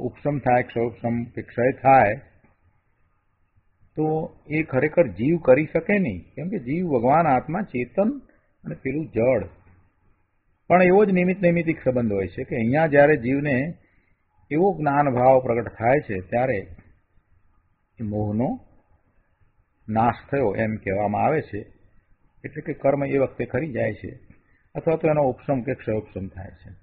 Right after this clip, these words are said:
પણ એવો એ નિમિત્ત નૈમિત્તિક સંબંધ છે, જીવના જ્ઞાન ભાવની સાથે રહેલો એવો એ સંબંધ છે. ખરેખર આત્મા કાંઈ એનું કરે છે એમ નહીં.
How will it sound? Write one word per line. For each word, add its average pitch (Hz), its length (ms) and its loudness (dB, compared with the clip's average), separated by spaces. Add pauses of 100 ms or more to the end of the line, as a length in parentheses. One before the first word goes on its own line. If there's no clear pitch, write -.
(960)
પણ 156 60 -4
એવો 156 240 2
એ 180 100 4
નિમિત્ત 143 380 -4
નૈમિત્તિક 151 400 -4
સંબંધ 107 400 -2
છે, - 220 -18 (960)
જીવના 120 380 -2
જ્ઞાન 120 420 -4
ભાવની 120 460 0 (280)
સાથે 110 380 -2 (180)
રહેલો 113 380 -2
એવો 139 260 -2 (520)
એ 160 40 -14
સંબંધ 113 480 -2
છે. - 180 -20 (680)
ખરેખર 139 340 0 (1040)
આત્મા 147 320 -2
કાંઈ 165 220 2
એનું 160 180 0
કરે 147 280 2
છે 151 160 -4 (120)
એમ 156 180 0
નહીં. 95 220 -8